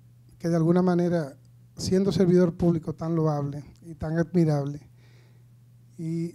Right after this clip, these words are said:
le damos las gracias por dar a conocer cosas, situaciones que uno no se la imagina,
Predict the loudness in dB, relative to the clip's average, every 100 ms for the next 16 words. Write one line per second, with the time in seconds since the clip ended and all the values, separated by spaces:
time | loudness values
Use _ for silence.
0 | -2 0 2 4 2 2 2 2 0 -2
1 | -2 -2 -4 -4 -4 -4 -4 -6 -4 -4
2 | -4 -8 -10 -12 -16 -20 -10 -8 -4 -4
3 | -2 -2 -2 -8 -12 -16 -20 -20 _ _
4 | _ -20 _ _ -20 -16 -4 2 4 6
5 | 4 2 -4 -16 _ -20 -20 -20 -20 -20
6 | -20 -20 -20 _ _ _ -6 -4 -2 0
7 | 0 0 -2 -2 -2 -4 -8